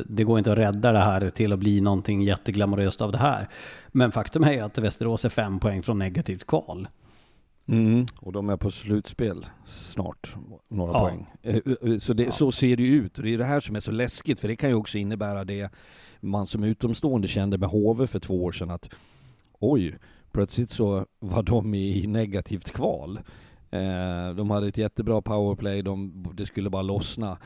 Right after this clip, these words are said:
Speaker 2: Så det, det är ju, det är ett farligt läge, och där, på det sättet har du ju en poäng, eh, eh, Lars.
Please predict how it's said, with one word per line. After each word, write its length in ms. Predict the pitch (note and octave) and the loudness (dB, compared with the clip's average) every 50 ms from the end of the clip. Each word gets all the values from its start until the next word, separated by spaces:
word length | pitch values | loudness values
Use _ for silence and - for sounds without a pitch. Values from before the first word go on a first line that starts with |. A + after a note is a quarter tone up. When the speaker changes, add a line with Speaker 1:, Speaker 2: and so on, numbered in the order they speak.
| - - - | -20 -20 -6
Speaker 2:
Så 120 | - - A#2 | -4 -2 -2
det, 140 | A#2+ A#2 | -2 -2
det 100 | A2 B2 | 0 2
är 60 | B2 B2+ | 4 4
ju, 140 | C3 B2+ | 4 4
det 200 | - C3+ C3+ B2+ | 2 2 2 2
är 40 | B2+ | 2
ett 60 | B2+ | 2
farligt 500 | - - - F#3+ D#3 C#3 D3 F3+ F3+ - | 0 0 2 4 4 4 4 4 2 0
läge, 380 | G2 G2 G2 G2 F#2+ F#2+ F2+ E2 - | 0 0 -2 0 -2 -4 -6 -6 -4
och 120 | A2 A2+ G#2+ | -4 0 0
där, 180 | C3 C3+ - - G#2 - | 0 0 0 -4 -6 -2
på 100 | B2 A#2+ | 0 2
det 180 | C#3 D3+ C#3+ | 2 2 2
sättet 500 | B2 - - - - G#2 - - G2+ - | 0 -2 -8 -6 -4 -4 -4 -4 -4 -2
har 100 | G#2+ F#2+ | -2 0
du 60 | F#2 | 0
ju 140 | F#2 F2+ F2+ | 0 0 -2
en 100 | F2 F2 | -4 -2
poäng, 420 | - G#2+ A2+ B2 A2 F2 E2+ C#2 B1 C#2 A1 G#1 A1+ - - | 0 0 0 0 0 -2 -6 -10 -12 -14 -14 -16 -18 -18 -16
eh, 80 | - C#2 | -14 -14
eh, 320 | - C2 C2+ C2 A1+ C#2 | -12 -12 -14 -14 -12 -10
Lars. 360 | E2+ E2+ D2 - - - - | -8 -8 -8 -8 -12 -14 -14